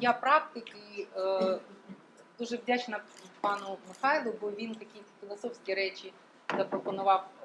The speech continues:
осмислити, а я з точки зору практичних аспектів хочу саме те підтвердити. А, е, я практик, ми маємо дуже багато наших телерадіомовників,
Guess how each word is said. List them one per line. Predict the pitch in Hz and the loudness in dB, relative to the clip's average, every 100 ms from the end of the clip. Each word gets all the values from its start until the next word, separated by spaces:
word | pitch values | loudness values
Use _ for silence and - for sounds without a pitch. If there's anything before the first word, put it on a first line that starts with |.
| - | -10
осмислити, | - 226 302 240 214 208 - | -8 -8 -6 -6 -4 -4 0
а | 185 | 0
я | 190 240 | 4 4
з | 226 | 2
точки | - 214 - 196 | -10 -14 -12 -8
зору | 214 202 | -4 -4
практичних | 196 190 - 220 - - - - | -6 -8 -8 -12 -12 -20 -20 -18
аспектів | 165 - 214 - 165 - | -12 -6 -6 -6 -20 -14
хочу | 185 - 180 - - - | -14 -12 -14 -18 -20 0
саме | 214 214 208 | 2 4 2
те | 226 226 - - - | 0 -2 -6 -20 -14
підтвердити. | - - 190 160 - - - - - - - - - | -14 0 2 2 -2 -18 -20 -20 -20 -20 -20 -18 -4
А, | 185 190 180 - | 0 2 2 0
е, | 196 196 - - | -4 -6 -10 2
я | 254 | 2
практик, | - 220 185 - 254 - 196 | 6 6 6 2 -8 -10 -8
ми | 214 226 - - - - - 202 | -6 -6 -8 -20 -20 -20 -16 0
маємо | 208 226 214 196 196 | 2 4 2 -4 -6
дуже | 214 202 | -8 -2
багато | 196 190 196 190 | 0 2 2 0
наших | 185 190 180 | -6 -8 -6
телерадіомовників, | - 190 185 180 180 190 185 175 - | -2 2 0 -2 -4 -4 -6 -10 -18